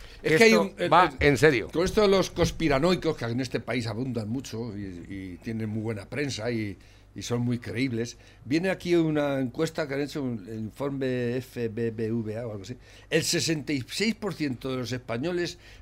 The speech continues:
Speaker 1: teme que el gobierno les controle en
Speaker 2: El
Speaker 1: Internet.
Speaker 2: Ya.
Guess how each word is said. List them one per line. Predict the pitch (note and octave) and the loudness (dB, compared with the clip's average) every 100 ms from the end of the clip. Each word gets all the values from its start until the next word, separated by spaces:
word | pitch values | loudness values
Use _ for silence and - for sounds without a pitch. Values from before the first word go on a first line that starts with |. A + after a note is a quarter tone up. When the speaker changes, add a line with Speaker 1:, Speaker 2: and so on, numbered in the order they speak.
| - | 0
Speaker 1:
teme | G3+ G3+ G3+ F#3 | 4 6 4 0
que | C#3+ | -2
el | C#3 | -2
gobierno | B2+ A#2+ F3+ F#3+ F3+ | -2 0 0 2 0
les | D3+ B2 | 0 -2
controle | - B2+ A#2 F3 F3+ F3 D#3 - - - - | -4 -4 -2 0 2 0 -2 -10 -16 -14 -6
en | C3+ | -2
Speaker 2:
El | C3+ | -2
Speaker 1:
Internet. | C3 - B2+ A#2 E3+ B2+ - | -2 -2 -2 0 0 -2 -6
Speaker 2:
Ya. | G#2 A#2+ E2 | 0 2 2